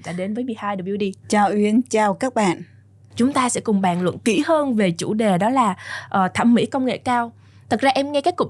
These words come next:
Speaker 1: từ này á, em cũng rất là không biết nó như thế nào mới là chính xác,
Speaker 2: Ừ.
Speaker 1: thì chị có thể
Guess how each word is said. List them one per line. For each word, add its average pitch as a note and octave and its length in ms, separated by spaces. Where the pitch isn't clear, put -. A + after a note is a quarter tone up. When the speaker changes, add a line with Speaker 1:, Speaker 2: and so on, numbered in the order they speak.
Speaker 1:
từ G3 180
này F#3+ 320
á, C4 140
em B3 200
cũng - 260
rất F4+ 160
là F3+ 220
không D4+ 280
biết G#4 200
nó C#4+ 180
như E4 220
thế D4+ 160
nào A#3 300
mới G#3+ 220
là C#4+ 140
chính G#3 220
xác, F#3+ 120
Speaker 2:
Ừ. E3 100
Speaker 1:
thì - 60
chị - 120
có C#4+ 160
thể - 200